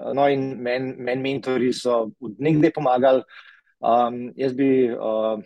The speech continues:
omenil bi dva, uh, čisto konkretna primera. Uh, eno je,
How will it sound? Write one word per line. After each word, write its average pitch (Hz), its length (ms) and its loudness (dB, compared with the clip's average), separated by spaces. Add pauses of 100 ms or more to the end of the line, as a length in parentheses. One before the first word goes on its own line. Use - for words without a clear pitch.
(160)
omenil 131 380 -4
bi 120 160 -4
dva, 139 240 4
uh, - 720 -12
čisto 139 160 -12
konkretna 127 400 -6
primera. 127 380 0 (340)
Uh, 104 180 -4 (640)
eno 135 240 -2
je, 131 240 2